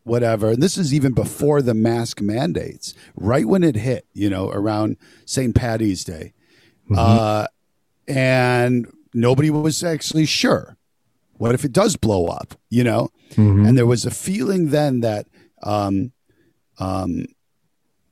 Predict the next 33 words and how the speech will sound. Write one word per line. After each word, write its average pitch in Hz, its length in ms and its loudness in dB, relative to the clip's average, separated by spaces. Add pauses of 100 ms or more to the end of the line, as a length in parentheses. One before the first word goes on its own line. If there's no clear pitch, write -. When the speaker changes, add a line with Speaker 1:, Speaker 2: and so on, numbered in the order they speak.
(180)
Speaker 1:
even 220 320 2
though 185 300 2 (160)
i-, 50 400 -10 (240)
it 123 160 0
was 107 240 0
being 113 300 0
discounted, 107 880 -4 (560)
people 127 680 0 (760)
stood - 420 -2
up 156 240 0
when 95 320 -2
their 90 180 -2
schools 107 460 0
were 98 100 0
being 95 240 -2
canceled 92 540 -4
and 92 100 -4
whatever. 92 460 -4
They're 87 140 -6
saying, 87 280 -8
"Well, 92 320 -4 (260)
at 98 100 -4
least 110 200 -2
let 104 80 -2
me 101 60 -2
give 92 100 -2
it - 60 0
a 110 40 -4
couple 87 260 -4
weeks 110 260 -4
and 90 100 -6
see 90 200 -6
if 82 100 -12